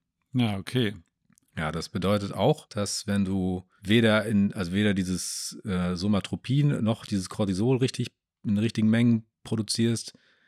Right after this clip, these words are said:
Speaker 2: wird es zum einen energiemäßig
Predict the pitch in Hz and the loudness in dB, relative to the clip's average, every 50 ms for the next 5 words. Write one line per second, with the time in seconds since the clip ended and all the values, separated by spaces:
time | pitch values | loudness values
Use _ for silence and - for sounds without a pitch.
0 | _ _ _ _ _ _ _ _ _ _ _ _ - 95 104 - 104 101 98 - | _ _ _ _ _ _ _ _ _ _ _ _ -4 -4 -2 0 0 0 0 -2
1 | - - - - - - - - 101 - 95 95 95 95 92 90 90 90 90 95 | -2 -4 -4 -6 -6 -8 -4 -2 -2 0 0 0 2 2 4 4 4 2 2 0
2 | - _ - 95 95 87 92 120 135 147 151 151 147 - - 160 160 165 - - | -4 _ -2 0 0 0 2 2 4 6 6 6 4 4 4 4 4 4 2 0
3 | - | -6